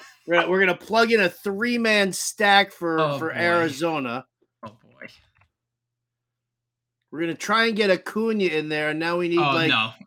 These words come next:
Speaker 2: like,
Speaker 1: We
Speaker 2: the
Speaker 1: need
Speaker 2: bottom of the barrel. Jose Siri and Alex Call.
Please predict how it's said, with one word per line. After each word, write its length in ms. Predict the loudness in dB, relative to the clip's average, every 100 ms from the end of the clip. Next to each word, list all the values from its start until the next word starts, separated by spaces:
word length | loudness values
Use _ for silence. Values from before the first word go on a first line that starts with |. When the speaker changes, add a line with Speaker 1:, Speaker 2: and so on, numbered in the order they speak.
| _ _
Speaker 2:
like, 200 | -10 -8
Speaker 1:
We 80 | -8
Speaker 2:
the 20 | -4
Speaker 1:
need 80 | 4
Speaker 2:
bottom 320 | 4 4 0
of 60 | -4
the 60 |
barrel. 580 | -4 -2 0 -2 -6 -12 _ _ _ _ _ _ _ _ _ _ _ _ _ _
Jose 400 | 0 0 2 0
Siri 460 | 0 -2 0 0 0
and 200 | -4 -2
Alex 400 | -2 -2 -4 -12
Call. 440 | -8 -6 -6 -12